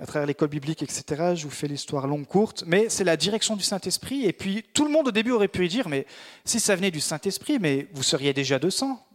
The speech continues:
et vous seriez peut-être quatre cents. » Non, faut pas mépriser les petites choses. Et depuis, euh, août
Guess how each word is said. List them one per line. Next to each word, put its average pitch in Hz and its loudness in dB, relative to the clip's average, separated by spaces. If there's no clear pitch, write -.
et 151 0
vous 147 -2
seriez 143 2
peut-être 143 -2
quatre - -4
cents. » 262 -4
Non, 139 0
faut - -12
pas 147 0
mépriser 135 -2
les 127 -2
petites - -8
choses. - -6
Et 143 0
depuis, 165 0
euh, 139 0
août - 2